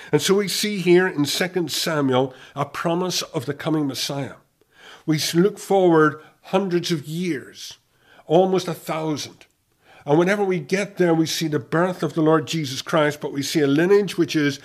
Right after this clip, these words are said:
laid out for us in the, in the gospel accounts. And right in there is Son of David. And David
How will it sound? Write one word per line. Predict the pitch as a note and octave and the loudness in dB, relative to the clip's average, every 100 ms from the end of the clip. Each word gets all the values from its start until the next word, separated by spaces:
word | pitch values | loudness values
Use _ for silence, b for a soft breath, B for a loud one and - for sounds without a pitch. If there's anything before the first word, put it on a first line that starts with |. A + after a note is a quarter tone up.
| B | B
laid | B C#3 F#3+ | B 0 2
out | F#3 F#3 | 0 -2
for | - E3 | -2 -2
us | D#3+ - | -2 -2
in | D3 C#3 | -2 0
the, | A#2+ A2+ B B | 0 -4 B B
in | D3 | -4
the | |
gospel | B2 C#3 F3 - D#3 | -2 -2 -4 -8 -8
accounts. | D3 C#3 G2+ - - - _ _ _ _ b b b b b b _ - | -6 -6 -6 -10 -18 -18 _ _ _ _ b b b b b b _ -10
And | G2+ | -6
right | A2+ C#3+ C#3+ | 0 0 -2
in | C#3+ B2 | -6 -4
there | G#2+ G#2 G#2+ | -2 -2 -4
is | G2 G2 F#3 - - _ _ _ _ _ | -8 -8 -8 -12 -18 _ _ _ _ _
Son | - - G#2+ G#2 G#2 - _ _ _ _ _ _ _ _ _ _ _ - | -14 -8 -6 -6 -10 -18 _ _ _ _ _ _ _ _ _ _ _ -12
of | A#2+ | -10
David. | D3 C#3 - - _ _ _ _ _ _ _ _ B B B B B B B B | -6 -8 -8 -20 _ _ _ _ _ _ _ _ B B B B B B B B
And | C3+ | -2
David | B2 G3 F#3+ D3+ D3+ | 0 0 2 0 0